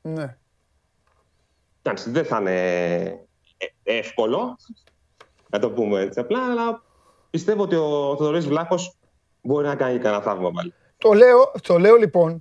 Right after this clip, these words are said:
Speaker 1: το λέω, γιατί άμα ο Ολυμπιακός πάει και κάνει κανένα θαύμα, άρε κακομοίρη Φιλίπποβιτς μετά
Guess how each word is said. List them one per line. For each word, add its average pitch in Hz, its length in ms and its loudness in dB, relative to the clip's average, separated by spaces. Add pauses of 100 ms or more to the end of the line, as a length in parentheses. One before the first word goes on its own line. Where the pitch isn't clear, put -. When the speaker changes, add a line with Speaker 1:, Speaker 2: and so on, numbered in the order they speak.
(120)
Speaker 1:
το 151 120 0
λέω, 156 380 0 (400)
γιατί 180 640 0 (640)
άμα 262 260 2
ο - 20 8
Ολυμπιακός 208 760 2 (920)
πάει 247 180 4
και 202 100 4
κάνει 240 220 2
κανένα 208 220 0
θαύμα, 196 520 0 (720)
άρε 269 320 6
κακομοίρη 233 480 4
Φιλίπποβιτς 208 520 4
μετά 196 460 2